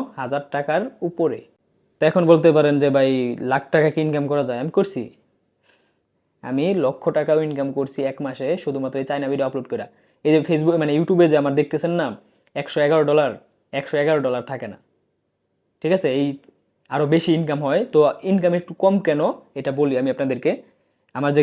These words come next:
যে গেছে মাসে মানে কাজ কম করছি, দশ দিন আমি কাজই করি নাই,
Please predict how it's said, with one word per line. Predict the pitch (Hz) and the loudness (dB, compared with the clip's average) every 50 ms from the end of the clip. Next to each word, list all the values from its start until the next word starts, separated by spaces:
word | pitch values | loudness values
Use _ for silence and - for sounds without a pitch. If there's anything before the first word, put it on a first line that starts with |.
| 139 143 135 | 2 2 2
যে | 139 135 131 127 131 | 0 0 -2 2 2
গেছে | 160 165 165 175 160 | 2 2 4 2 0
মাসে | 147 135 - 139 127 156 190 226 - _ _ _ | 0 -2 -4 -4 -4 -4 -4 -6 -12 _ _ _
মানে | 135 127 127 - | -16 -14 -6 -4
কাজ | 139 151 - - - - | -2 -2 -2 -4 0 2
কম | 180 170 185 190 180 - | 2 2 2 0 0 -2
করছি, | 165 151 - - 254 269 202 202 160 147 | -2 -2 -4 -6 -4 -2 -2 -2 0 2
দশ | 143 156 165 139 135 | 2 2 2 0 0
দিন | 156 160 160 | -2 -2 0
আমি | 165 180 175 180 | -2 -2 0 0
কাজই | 180 185 180 180 165 - | 0 0 0 0 0 0
করি | 160 139 131 113 | -2 -2 -2 -4
নাই, | 101 - | -8 -12